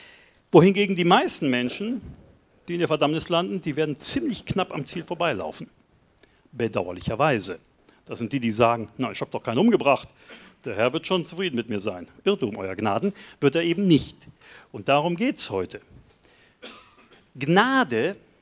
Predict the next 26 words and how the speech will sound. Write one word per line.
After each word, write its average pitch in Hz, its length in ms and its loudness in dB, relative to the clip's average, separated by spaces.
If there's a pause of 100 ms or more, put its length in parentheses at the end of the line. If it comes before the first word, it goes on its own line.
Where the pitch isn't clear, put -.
(160)
die 120 100 -12
Gnade 165 360 -4
Gottes 165 340 -4
ist - 140 -10
nämlich 139 280 -10
ein 110 220 -10
durchaus 147 760 -8 (180)
sehr 127 360 -2
provokantes 170 760 -8
Thema. 117 480 -6 (580)
Ein 139 120 -4
Thema, 165 320 -6
was 123 200 -8
man, 123 200 -10 (320)
wo, 127 260 -6
wo 135 160 -2
es - 140 -6
Leute 143 200 -2
gibt, 160 140 -12
die 117 60 -10
sich 107 240 -20
richtig, 180 540 -6 (180)
richtig - 560 -2
darüber 135 320 -8
ärgern 170 340 -10
können. 78 220 -16